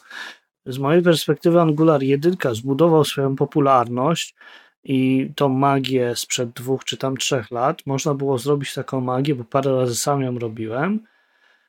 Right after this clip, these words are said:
że pro-, współpracowałem z programistami backendowymi, nieistotne jakiej technologii, nie ma znaczenia, i byłem w stanie stworzyć prototyp Fast and Furious z łamaniem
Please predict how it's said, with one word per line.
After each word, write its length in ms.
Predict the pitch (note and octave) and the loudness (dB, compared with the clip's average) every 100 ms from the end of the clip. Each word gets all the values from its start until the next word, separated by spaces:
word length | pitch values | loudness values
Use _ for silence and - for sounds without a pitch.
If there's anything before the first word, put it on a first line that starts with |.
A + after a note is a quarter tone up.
| _ | _
że 320 | C3 B2+ C3+ - | -6 -2 0 0
pro-, 180 | D3 | -2
współpracowałem 800 | C#3+ D#3 C#3+ C#3+ - C3+ C#3+ C#3 | -2 0 0 0 -2 -2 0 0
z 120 | C3 - | -2 -6
programistami 760 | C3 B2 C3 B2+ - C3 C3+ | -6 -2 -2 -2 -2 -2 0
backendowymi, 680 | C3 - B2+ A#2 B2 E3+ G#3 | -2 -4 -4 -2 0 2 4
nieistotne 500 | D#3+ B2+ - - B2 | 4 0 -6 -8 -6
jakiej 240 | A2 A#2+ | -6 -6
technologii, 560 | B2 G#2+ B2 A#2 A2 C#3+ | -6 -6 -4 -4 -6 -6
nie 80 | A#2+ | -6
ma 120 | G#2+ | -8
znaczenia, 680 | - G#2+ - A#2+ B2 F#3+ A3 - - - - - | -10 -10 -8 -6 -2 -2 -4 -8 -20 -20 -12 -4
i 80 | D3 | 0
byłem 300 | E3+ F3+ E3+ | 2 2 0
w 60 | |
stanie 400 | - D#3 D3+ E3+ | -2 0 2 2
stworzyć 1040 | C#3+ - - - D3 D#3 D#3 D3+ - - - | 0 -6 -8 -4 0 2 2 0 -2 -6 -4
prototyp 640 | C#3+ C#3+ D#3 D#3+ - F#3+ - _ _ _ _ _ | -2 0 0 0 2 0 -2 _ _ _ _ _
Fast 420 | - E3 D#3+ - | 0 4 4 2
and 140 | C#3+ B2+ | -4 -2
Furious 640 | D3+ C#3 C#3 G#3+ A3 - _ _ _ _ _ - | 2 4 4 2 -2 -10 _ _ _ _ _ -10
z 120 | C#3+ | -2
łamaniem 800 | E3+ G#3 G#3 F3+ D3 C#3+ C#3+ C3+ | 4 6 6 6 6 4 2 -2